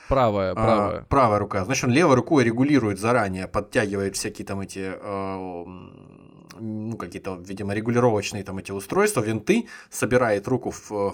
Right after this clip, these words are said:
Speaker 2: пальцы в ту конфигурацию, которая ему нужна в данный момент, вставляет в нее какое-то оружие и идет в бой. Ну, и я уверен, что, э, во-первых, э, все это дело было не оптимизировано, как современные протезы, наверняка терло,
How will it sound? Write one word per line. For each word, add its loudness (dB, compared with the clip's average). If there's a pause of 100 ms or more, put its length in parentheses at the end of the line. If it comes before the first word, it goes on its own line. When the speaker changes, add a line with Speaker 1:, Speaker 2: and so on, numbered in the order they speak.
Speaker 2:
пальцы 0
в -14
ту -6
конфигурацию, -4
которая -4
ему -4
нужна -2
в -6
данный -4
момент, -4 (100)
вставляет -4
в -20
нее -6
какое-то -6
оружие 2
и -2
идет -6
в -16
бой. -4 (420)
Ну, -2 (340)
и -8
я 2
уверен, 4
что, 0
э, -16
во-первых, -4
э, -6
все -4
это -6
дело -4
было -2
не -6
оптимизировано, -2
как -10
современные -6
протезы, -8
наверняка -4
терло, 2